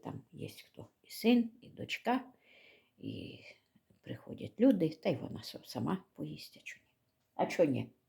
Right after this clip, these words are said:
От отак. Тоді зайшла у магазин, у Стокман, розбулася, взяла отак, такі одні, од-, один духи.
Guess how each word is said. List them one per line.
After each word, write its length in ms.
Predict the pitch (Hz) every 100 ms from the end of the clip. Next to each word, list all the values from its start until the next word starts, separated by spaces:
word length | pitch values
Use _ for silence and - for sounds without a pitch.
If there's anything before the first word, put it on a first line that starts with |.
| _ _ _ _ _ -
От 140 | 117
отак. 380 | 117 - _ - _ _ _ - - - _
Тоді 240 | - 214 214
зайшла 560 | 202 196 196 180 175
у 100 | -
магазин, 680 | 170 175 196 208 311 320 - - _ _ _ -
у 120 | 208 208
Стокман, 640 | - 208 202 185 185 180 -
розбулася, 640 | 151 - 143 98 139 - - - - - _ -
взяла 280 | 139 98
отак, 280 | 65 - 135 135 -
такі 440 | 139 135 - - - _ _ _ _ _
одні, 360 | 147 139 127 -
од-, 300 | 151 - - -
один 320 | 147 143 135
духи. 400 | 135 135 285 277